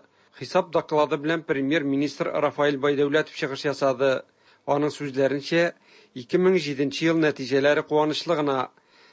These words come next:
Сәнәгатьтә дә, авыл хуҗалыгында да, башка юнәлешләрдә дә алга китеш бар дип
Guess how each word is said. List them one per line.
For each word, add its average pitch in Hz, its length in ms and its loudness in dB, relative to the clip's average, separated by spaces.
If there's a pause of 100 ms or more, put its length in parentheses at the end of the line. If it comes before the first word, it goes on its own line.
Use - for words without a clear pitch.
Сәнәгатьтә 147 640 0
дә, 175 120 4
авыл 151 320 2
хуҗалыгында 156 680 0
да, 151 120 2
башка 139 360 -2
юнәлешләрдә 151 680 -2
дә 151 80 0
алга 139 360 0
китеш - 320 -14
бар 143 160 0
дип 127 140 -8